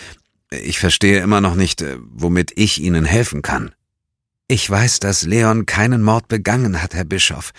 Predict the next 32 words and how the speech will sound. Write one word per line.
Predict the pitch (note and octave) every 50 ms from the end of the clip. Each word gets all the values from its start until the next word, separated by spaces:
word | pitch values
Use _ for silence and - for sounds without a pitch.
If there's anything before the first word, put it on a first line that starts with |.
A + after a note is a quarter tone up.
| - - - _ _ _
Helfen | - C#3 C#3+ A#2+ - B2+
Sie | G#2+ F2+ A2
mir | A2+ A2+ A2
bitte, | G#2 A#2+ - B2
seine | G#2+ A2 A2 A2 A2+ -
Unschuld | G#2+ C#3 C#3 - - F2+ D#2+
zu | - - D2
beweisen. | E2+ F#2+ D#2+ F#2 F2+ E2+ E2 - - D2+ C#2 - _ _ _ _ - _ _ _ _ _ _ _ _ _ _ _ _ _ _ _ _ _ _ _ _ _ _ -
Ähm, | D#2+ E2+ E2+ E2 E2 E2 D2+ C#2+ C#2+ - - _ _ _ _ - - D#2 - -
warum | F#2+ G2 G2+ G2+ G2+ F#2 F#2+ F#2+ F#2+ E2+
wenden | F2+ G2 G#2+ F2 G2
Sie | F2 F#2 F#2
sich | E2 F2+ D#2+ E2
nicht | G2 F#2 - -
an | F2 F2
die | E2+ D#2+
Kollegen, | - F2+ F2+ G#2 A2+ G2+ C2+ C2 C2 C#2 C2 -
an | - F#2 F2+ E2+
Horst | G2 B2 C3 - - -
zum | - C2+
Beispiel? | A#1+ A#1+ A#1+ - - - C2 B1 A1 - - _ _ _ _ _ _ _ _ -
Horst | - A#2+ B2 A#2+ - -
gehört | A#2 G2+ G2 A2+ G#2+
zur | - - A2+
Soko, | F#2+ F#2 G#2 A#2 B2+ - - G#2
die | F2+ F2+ F2+ E2
wegen | F#2 F#2+ G#2 G#2
des | G2 F#2 -
Mordes | F#2 F#2 G2+ G#2+ G2+ - -
gegründet | - F2+ - E2+ G#2 A#2+ A2+ F2+ - -
worden | E2+ E2+ E2 - D2+
ist. | - - - - -